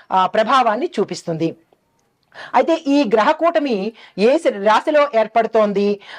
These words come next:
వాటి దృష్టి ప్రభావం ఎలా ఉంటోంది అంటే దేశ రాజకీయాల మీద, పాలకుల మీద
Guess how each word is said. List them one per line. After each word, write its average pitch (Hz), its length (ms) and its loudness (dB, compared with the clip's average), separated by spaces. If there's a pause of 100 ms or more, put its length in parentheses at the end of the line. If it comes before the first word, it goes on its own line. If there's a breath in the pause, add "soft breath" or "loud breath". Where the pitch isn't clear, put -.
(120)
వాటి 233 240 2
దృష్టి 233 340 -4
ప్రభావం 233 520 0
ఎలా 214 180 2
ఉంటోంది 202 380 -4
అంటే 180 460 0 (320 loud breath)
దేశ 262 340 4
రాజకీయాల 247 720 0
మీద, 208 380 0 (500)
పాలకుల 254 720 0
మీద 208 420 0